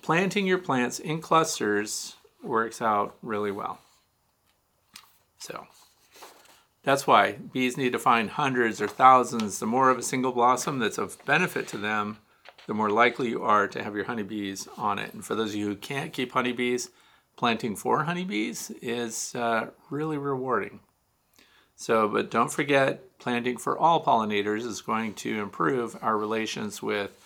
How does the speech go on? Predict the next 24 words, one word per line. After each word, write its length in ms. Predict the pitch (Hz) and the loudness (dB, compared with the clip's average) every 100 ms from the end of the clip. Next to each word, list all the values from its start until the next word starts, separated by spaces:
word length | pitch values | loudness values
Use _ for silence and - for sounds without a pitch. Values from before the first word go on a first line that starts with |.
| - _ _ - | -20 _ _ -4
those 300 | 120 107 104 | 0 0 0
who 80 | 117 | 0
have 200 | 113 101 | 0 0
a 80 | |
brighter 440 | 95 104 104 101 95 | -2 0 0 0 -2
scope 400 | - - 104 98 | -4 -2 -2 -2
of 160 | 101 | -8
appreciation 680 | 101 123 101 123 117 113 117 | -8 -6 -4 -2 -2 -2 -6
for 140 | 104 110 | -8 -8
the 180 | 107 | -6
insect 440 | 123 113 - 101 - | -6 -6 -4 -4 -4
world 480 | 117 117 107 104 - _ _ _ _ | 0 2 2 -2 -8 _ _ _ _
beyond 380 | 120 101 101 95 | -6 -4 -6 -8
bees. 540 | - - - - - _ _ _ _ _ _ _ | -12 -14 -14 -16 -16 _ _ _ _ _ _ _
Question 260 | 160 160 160 | 4 4 6
number 180 | 151 139 | 4 4
four 300 | 127 117 113 | 6 6 6
comes 280 | 123 104 | 0 -4
from 200 | - 104 | -4 -4
Lynn, 400 | 110 156 160 151 143 _ _ _ _ _ - | -2 -2 -2 -4 -8 _ _ _ _ _ -14
Jones 540 | 101 98 131 151 160 - | -8 -2 2 2 -2 -6
County, 540 | - 113 101 - - _ _ _ _ _ _ | -2 0 -2 -6 -16 _ _ _ _ _ _
North 320 | 135 110 107 | -4 -2 -2
Carolina. 680 | - 107 113 123 101 104 - | -4 -2 0 0 0 -4 -14